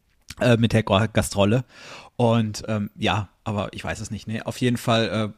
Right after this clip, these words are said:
äh, ja, war ein netter Gastauftritt, ja. Ähm, ja, vielleicht abschließend das, was für mich einer der größten auch, ähm, leider, ähm, Kritikpunkte ist, äh, wo die Serie, äh, so ein bisschen dran hapert, ist tatsächlich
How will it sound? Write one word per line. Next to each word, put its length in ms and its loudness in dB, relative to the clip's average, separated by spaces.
äh, 40 -12
ja, 280 -8
war 140 -2
ein 120 4
netter 300 2
Gastauftritt, 580 -2
ja. 300 -2
Ähm, 380 0
ja, 200 4
vielleicht 380 0
abschließend 640 -4
das, 240 -2
was 180 0
für 140 -6
mich 260 -2
einer 220 2
der 100 0
größten 580 2
auch, 420 -2
ähm, 420 0
leider, 680 2
ähm, 400 -2
Kritikpunkte 800 -2
ist, 380 -4
äh, 240 -2
wo 100 -2
die 80 -2
Serie, 520 -2
äh, 340 -14
so 140 -4
ein 80 0
bisschen 300 -2
dran 240 -2
hapert, 340 2
ist 180 -4
tatsächlich 640 -2